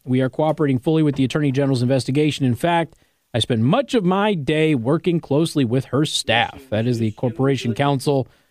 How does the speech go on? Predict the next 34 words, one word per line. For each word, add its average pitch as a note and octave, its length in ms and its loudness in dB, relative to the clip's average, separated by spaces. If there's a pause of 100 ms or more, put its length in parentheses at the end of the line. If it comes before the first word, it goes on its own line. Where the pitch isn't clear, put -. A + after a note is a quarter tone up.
(240)
Lawrence C#3+ 500 2 (120)
Garcia. C3+ 840 0 (1400)
Duggan's G3 640 2
wife D#3+ 720 0 (140)
filed E3 320 0
for E3 80 0
divorce F3 400 0
following A#3+ 400 2
the C3 80 2
release C3+ 400 0 (420)
of D3 280 0
the C#3 80 2
videos C#3+ 500 2
and C#3+ 160 -2
after D3+ 260 0
the C#3+ 140 2
Office C#3+ 380 0
of C3 80 0
the B2+ 60 -2
Detroit B2 300 -2
Inspector C#3 380 -2
General, C#3+ 360 2
its D#3 260 -2
review C#3 340 2
of C#3 120 0
Duggan's C#3 480 0 (320)
and C3 160 2
the C#3 80 2
city's C#3 300 0
relationship D3 800 0
with B2+ 160 -2
Make C3+ 340 0
Your B2+ 260 0
Date B2 360 -2